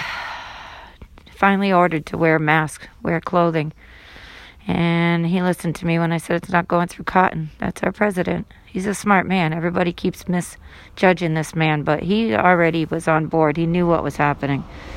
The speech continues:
So please, everyone, listen to him. Cover up. Don't breathe in the air. Wash the face when you go in. Use a charcoal wipe or a charcoal soap. Don't let it get in your nose, your eyes, your mouth.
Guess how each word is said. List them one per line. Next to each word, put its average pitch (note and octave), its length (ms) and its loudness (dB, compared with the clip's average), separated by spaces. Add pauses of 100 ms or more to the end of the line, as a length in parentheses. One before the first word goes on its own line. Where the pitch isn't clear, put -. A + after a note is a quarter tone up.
(800)
So - 160 -4
please, C4+ 340 4
everyone, D3 460 2
listen G3+ 300 0
to B3+ 120 2
him. A#3+ 300 2 (120)
Cover G#3+ 300 6
up. G#3+ 240 4 (260)
Don't G3+ 220 0
breathe G3+ 240 4
in A3 140 2
the G#3 60 4
air. E3 360 4 (1600)
Wash - 280 2
the A3+ 80 0
face G3+ 320 2
when A3 140 2
you G3+ 60 0
go G3+ 200 4
in. E3+ 280 2 (160)
Use F#3+ 200 0
a A3 80 0
charcoal G3 640 4
wipe E3+ 300 4
or D#3+ 100 0
a D3+ 40 0
charcoal D#3+ 480 0
soap. D#3 400 0 (420)
Don't E3+ 220 -2
let F3 140 2
it F3+ 60 -4
get F3 160 0
in F#3 160 2
your F#3 100 0
nose, F#3+ 400 2
your G3+ 100 2
eyes, F#3+ 320 4
your F#3 80 -2
mouth. E3+ 360 4